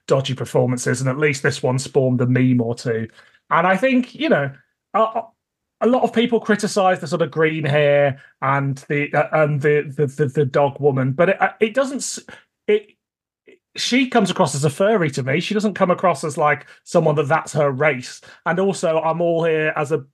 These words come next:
a Brummie myself for Brummie representation on screen, 'cause Doctor Who's never been to Birmingham. There's never any Brummies in it. So I'll, I'll take it where I can get it. Thank you very much.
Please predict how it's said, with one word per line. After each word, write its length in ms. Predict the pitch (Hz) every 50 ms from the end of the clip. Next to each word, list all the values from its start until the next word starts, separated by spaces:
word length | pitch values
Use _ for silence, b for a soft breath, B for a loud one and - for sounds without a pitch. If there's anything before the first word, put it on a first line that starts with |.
| _ - 156
a 60 | 151
Brummie 340 | 135 151 156 151 151 147 143
myself 480 | 143 139 139 139 - 147 135 135 -
for 120 | - 156 131
Brummie 280 | 139 151 147 147 143
representation 880 | 143 147 139 - 151 143 147 135 135 - 147 143 139 139 - 143 135 135 B B B B
on 180 | 165 175 185 165
screen, 520 | - - - 147 123 120 120 131 127 - B B B B
'cause 120 | - 139
Doctor 280 | 135 160 151 - - 165
Who's 160 | 156 151 131
never 240 | 180 180 156 160 151
been 160 | 127 120 123
to 100 | - 135
Birmingham. 680 | 127 139 131 127 123 131 131 123 127 135 135 135 135 B B B B
There's 160 | 151 135 160
never 280 | 202 214 180 143 147 135
any 180 | 127 127 123
Brummies 420 | 117 139 131 123 120 123 120 110 135
in 80 | 127 131
it. 180 | 131 135 - B B B
So 240 | - - 160 151 151
I'll, 260 | 151 151 156 147 147 - 165
I'll 120 | 160 156
take 320 | 139 - 175 165 156 -
it 100 | 160 143
where 220 | 147 147 147 139 143
I 80 | 143
can 180 | 139 - 151 139
get 180 | 165 160 160 156
it. 140 | 139 139
Thank 220 | - 139 135 135 135
you 60 | 135
very 200 | 139 131 131 127
much. 320 | 147 165 180 - - -